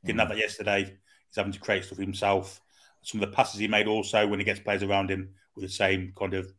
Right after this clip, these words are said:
Speaker 1: know-how and on the same level as him, we'll see benefits from a creative side as well, assists-wise. Um, so for that, I w-, I w-, I would have given him a nine, but I'll take that chance into consideration,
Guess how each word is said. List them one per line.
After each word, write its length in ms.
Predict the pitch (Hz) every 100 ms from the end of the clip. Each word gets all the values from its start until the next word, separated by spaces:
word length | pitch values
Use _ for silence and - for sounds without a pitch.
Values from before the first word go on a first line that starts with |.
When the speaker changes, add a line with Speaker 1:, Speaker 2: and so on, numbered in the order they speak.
| _
Speaker 1:
know-how 480 | 113 104 98 101 104
and 280 | 92 95 95 _ - -
on 60 | 98
the 40 |
same 260 | 98 98 101
level 220 | 101 107
as 120 | 104
him, 320 | - 101 101 - _ _ -
we'll 80 | 95
see 120 | 101
benefits 460 | 104 101 98 101
from 200 | - 98
a 100 | 101
creative 400 | 98 107 117 117
side 260 | 101 110 107
as 80 | 98
well, 160 | 107 107
assists-wise. 760 | 98 123 - - 104 107 104 104 _ _ _ - _ 101
Um, 240 | 101 98
so 180 | - 104
for 100 | 113
that, 200 | 135 131
I 20 |
w-, 160 | 110 110
I 20 | 110
w-, 200 | 117 110
I 40 |
would 140 | 120 127
have 100 | -
given 180 | 107
him 60 | 110
a 40 |
nine, 280 | 110 123 123
but 100 | 113
I'll 60 | 104
take 200 | 98 127
that 140 | 113 -
chance 300 | 117 113 -
into 220 | 123 -
consideration, 680 | 110 107 107 110 98 104